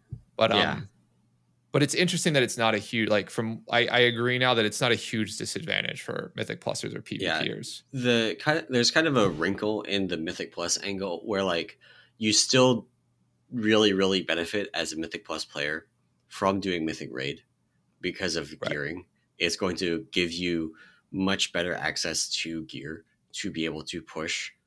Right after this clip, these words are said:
Speaker 2: higher key levels. That
Speaker 1: Mm-hmm.
Speaker 2: may be less true in Dragonflight with the increased gear level that you can get from keys. Um, so we're gonna have to, like, see. Uh,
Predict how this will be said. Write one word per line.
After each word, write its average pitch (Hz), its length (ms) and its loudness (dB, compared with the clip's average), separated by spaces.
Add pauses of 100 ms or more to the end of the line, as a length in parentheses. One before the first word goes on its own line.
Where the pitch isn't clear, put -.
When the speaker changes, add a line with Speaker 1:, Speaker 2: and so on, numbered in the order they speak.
(380)
Speaker 2:
higher 71 380 -4
key 69 280 -12
levels. - 480 -12 (500)
That 110 300 2
Speaker 1:
Mm-hmm. 113 80 -2
Speaker 2:
may 107 160 4
be 139 120 2
less 127 220 4
true - 220 2
in 120 100 4
Dragonflight 95 560 -2
with 85 140 -6
the 82 300 -4
increased 95 720 -4
gear 78 200 -4
level 95 260 -4
that 82 160 -8
you 78 100 -10
can 82 160 -8
get 80 200 -6
from 78 180 -10
keys. 82 520 -6 (580)
Um, 78 500 -2 (140)
so - 180 0
we're 117 120 2
gonna 123 100 4
have 120 180 2
to, 117 100 -2
like, 90 220 2
see. 90 460 -4 (640)
Uh, 80 300 -4